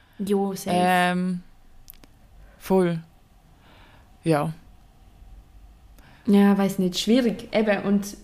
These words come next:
Speaker 1: dazu kommt, dass es ja ein wahnsinniges Privileg ist, wenn man in der Lage ist, irgendwie in die Ferien zu gehen oder die Wohnung zu wechseln oder
Speaker 2: Voll.
Speaker 1: keine Ahnung was.
Speaker 2: Voll.
Speaker 1: Ja,
Speaker 2: Voll.
Speaker 1: schwierig. Schwierig.
Speaker 2: Ja. Schwierig, schwierig, schwierig, schwierig.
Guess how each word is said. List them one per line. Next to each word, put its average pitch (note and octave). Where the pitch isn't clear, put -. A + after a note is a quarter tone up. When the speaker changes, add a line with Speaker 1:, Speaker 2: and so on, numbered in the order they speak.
Speaker 1:
dazu G#3+
kommt, B3+
dass A3
es G3+
ja G3
ein F#3+
wahnsinniges G3
Privileg F#3+
ist, -
wenn F#3
man F3+
in F#3
der F3+
Lage F#3
ist, F#3
irgendwie F3+
in E3+
die -
Ferien F#3+
zu -
gehen F#3
oder F3
die F3
Wohnung G3
zu -
wechseln F3
oder D#3+
Speaker 2:
Voll. G#3
Speaker 1:
keine G3
Ahnung F#3+
was. E3
Speaker 2:
Voll. F#3+
Speaker 1:
Ja, A#3+
Speaker 2:
Voll. C4+
Speaker 1:
schwierig. A3+
Schwierig. -
Speaker 2:
Ja. -
Schwierig, F#4
schwierig, E4
schwierig, C#4+
schwierig. B3+